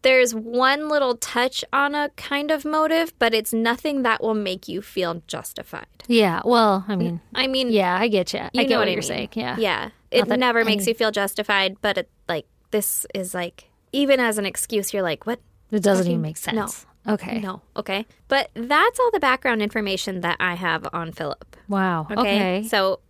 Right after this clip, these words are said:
Speaker 1: a couple suicide attempts. He watches mom overdose. He was
Speaker 2: Hmm.
Speaker 1: sexually assaulted and a lot of mental Ill-, illness.
Speaker 2: Now, but he had never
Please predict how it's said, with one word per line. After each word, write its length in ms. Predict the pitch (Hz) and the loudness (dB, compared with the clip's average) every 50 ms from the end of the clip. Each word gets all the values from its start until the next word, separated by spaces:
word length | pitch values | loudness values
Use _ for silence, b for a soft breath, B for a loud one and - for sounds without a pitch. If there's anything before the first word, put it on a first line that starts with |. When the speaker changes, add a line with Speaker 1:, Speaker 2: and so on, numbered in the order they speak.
| _ | _
Speaker 1:
a 80 | 226 220 | -2 -2
couple 320 | - - 277 269 - 262 | 0 -2 -2 0 2 0
suicide 420 | 262 - 294 277 262 254 277 247 233 | 2 2 2 2 2 4 2 2 2
attempts. 480 | 233 233 - 262 233 214 - - - - | 2 0 2 0 0 0 -4 -8 -10 -4
He 140 | - 233 214 | 0 0 2
watches 380 | 202 196 196 196 - 214 208 214 | 2 2 0 0 0 -2 -2 0
mom 280 | 208 202 190 185 180 - | 0 2 2 2 0 0
overdose. 720 | - 196 190 190 185 185 175 165 147 127 185 - - - - - | -2 0 0 0 0 0 0 0 0 0 -2 -2 -6 -8 -10 -12
He 180 | - 214 214 | -2 0 2
was 160 | 214 202 180 165 | 2 2 2 2
Speaker 2:
Hmm. 20 | |
Speaker 1:
sexually 380 | 160 185 175 - - 202 190 180 | 0 0 -2 -2 -2 0 0 0
assaulted 760 | 180 - - 196 180 170 170 - 190 170 151 160 165 165 - _ _ _ _ _ _ | 0 -2 -2 0 0 0 -2 -2 -2 -2 0 -2 -2 -6 -10 _ _ _ _ _ _
and 180 | 180 180 190 190 | -2 -2 0 0
a 40 | 185 | -2
lot 200 | 180 180 170 170 | -2 -2 -2 -4
of 40 | 170 | -6
mental 280 | 165 160 160 - - - | -8 -8 -8 -8 -10 -12
Ill-, 160 | - - - - _ _ _ | -12 -12 -14 -16 _ _ _
illness. 540 | 190 165 151 - - 190 190 - - - - _ - _ _ | -6 -6 -6 -8 -10 -12 -12 -14 -14 -16 -16 _ -20 _ _
Speaker 2:
Now, 240 | 247 240 233 226 - _ _ | 0 2 2 0 -2 _ _
but 160 | 214 247 254 | 0 2 2
he 400 | 233 - - 277 294 311 330 320 | 2 0 -2 0 2 2 2 2
had 220 | 262 277 294 247 | 2 0 0 2
never 500 | 240 233 214 196 202 214 214 208 208 190 | 2 2 2 2 2 2 2 2 2 0